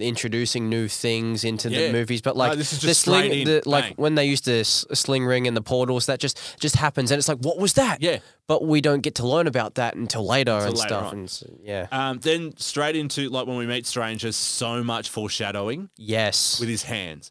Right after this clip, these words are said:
Speaker 1: Yes.
Speaker 2: All the close-ups on him washing his hands,
Speaker 1: Washing
Speaker 2: moving his
Speaker 1: his
Speaker 2: hands,
Speaker 1: hands, yeah.
Speaker 2: cracking his knuckles, all
Speaker 1: Mm-hmm.
Speaker 2: that sort of stuff as he's going to surgery. It's like, okay, if you didn't know what was gonna happen, you'd be like, you wouldn't
Speaker 1: Yeah.
Speaker 2: probably pay that much attention to it.
Speaker 1: No.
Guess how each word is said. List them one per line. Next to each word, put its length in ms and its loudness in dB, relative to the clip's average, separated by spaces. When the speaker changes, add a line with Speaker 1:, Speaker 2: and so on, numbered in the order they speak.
Speaker 1:
Yes. 320 -2
Speaker 2:
All 80 0
the 80 -2
close-ups 480 -2
on 80 -6
him 180 -12
washing 300 -8
his 160 -6
hands, 280 -8
Speaker 1:
Washing 120 -10
Speaker 2:
moving 160 -2
his 140 -2
Speaker 1:
his 60 -2
Speaker 2:
hands, 340 -6
Speaker 1:
hands, 100 -20
yeah. 100 -14
Speaker 2:
cracking 300 -6
his 160 -6
knuckles, 340 -8
all 120 -4
Speaker 1:
Mm-hmm. 180 0
Speaker 2:
that 120 -4
sort 120 -6
of 60 -6
stuff 200 -6
as 60 -4
he's 180 -6
going 300 -6
to 80 -8
surgery. 340 -6
It's 120 -6
like, 200 -4
okay, 240 -8
if 140 -6
you 100 -2
didn't 280 -4
know 180 0
what 100 -2
was 120 -4
gonna 180 -4
happen, 480 -6
you'd 180 -10
be 100 -4
like, 340 -4
you 140 -4
wouldn't 220 -2
Speaker 1:
Yeah. 160 -2
Speaker 2:
probably 200 -2
pay 220 -2
that 120 -4
much 180 -8
attention 400 -8
to 180 -4
it. 120 -4
Speaker 1:
No. 60 -20